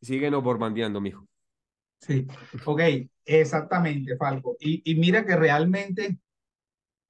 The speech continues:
Speaker 2: ah, eh, hablándote de un problema puntual de una empresa, eh, en Colombia, con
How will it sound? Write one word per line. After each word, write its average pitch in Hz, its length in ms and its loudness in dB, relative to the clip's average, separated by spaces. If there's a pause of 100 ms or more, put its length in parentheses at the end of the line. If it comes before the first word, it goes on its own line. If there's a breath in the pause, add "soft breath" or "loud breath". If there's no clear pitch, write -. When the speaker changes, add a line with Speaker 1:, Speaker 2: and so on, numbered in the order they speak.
(600 soft breath)
Speaker 2:
ah, 131 280 -4 (160)
eh, 120 440 0
hablándote 156 480 2
de 135 160 2
un 139 320 -4
problema 147 600 -2 (680)
puntual 131 760 -4
de 113 140 -10
una 113 160 -4
empresa, 135 640 0 (440 soft breath)
eh, 110 560 -6 (420)
en 127 120 -12
Colombia, 135 720 2 (180)
con 113 300 -6